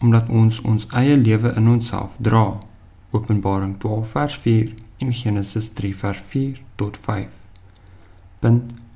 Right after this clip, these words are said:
agt. Die daad om God se opdragte te weerstaan is gelykstaande aan die moord op sy seun, die essensie van onderwerping, vertroue en gehoorsaamheid.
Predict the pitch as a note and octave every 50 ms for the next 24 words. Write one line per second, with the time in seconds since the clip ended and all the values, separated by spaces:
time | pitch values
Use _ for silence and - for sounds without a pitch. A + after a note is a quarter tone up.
0 | - - - A2 G#2 F#2 F#2 - - - - - - - - - - - - -
1 | - - - - - - - - - A#2+ G#2+ - A#2 G#2+ B2 D3 C#3+ - - -
2 | D#3+ D3+ D3+ - - C#3 C3 B2+ C3 - - - - - B2+ B2 - - D3+ D3
3 | C#3+ - - D#3 C#3+ - - C3 A#2+ A#2 A2 G#2+ - - - - A#2+ A#2 B2 B2+
4 | B2 B2 B2+ A2+ - - A#2 A2+ A2+ A2+ - - - - B2 B2 C3 C#3 C#3+ C3+
5 | - A#2 A2+ A2 G#2 G#2 G#2 G#2 A2 A2+ A2+ - A#2+ - - - C3 B2 B2 -
6 | - D3+ C#3+ B2 - F#2+ G2 - - - - - - - - - - - B2 A2+
7 | G#2+ G2+ - - - C3+ C#3 C#3 C#3 - D#3 - - - - - C#3 C3 B2 A#2
8 | A2 A2+ A2 A2 A2 - G#2+ G2+ G2 G2+ - - A#2 A2+ - - A#2+ A#2+ A#2+ B2+
9 | C3 C3 - C3+ B2 A#2 B2 B2+ A#2+ A2+ A2 G#2 G#2 - - G#2 G2 G2 - -
10 | - -